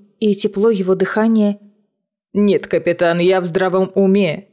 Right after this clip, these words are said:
Ты заслуживаешь такого подарка». В стойле стоял чёрный как ночь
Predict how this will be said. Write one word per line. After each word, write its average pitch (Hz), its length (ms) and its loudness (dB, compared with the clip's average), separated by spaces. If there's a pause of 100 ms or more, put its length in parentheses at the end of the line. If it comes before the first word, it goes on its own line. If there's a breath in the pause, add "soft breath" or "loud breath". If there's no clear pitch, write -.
(160)
Ты 240 120 2
заслуживаешь 185 680 0
такого 165 320 -2
подарка». 160 600 -4 (1000)
В - 80 -16
стойле 294 460 0
стоял 233 520 0
чёрный 214 420 0
как 196 300 -4
ночь 233 320 -2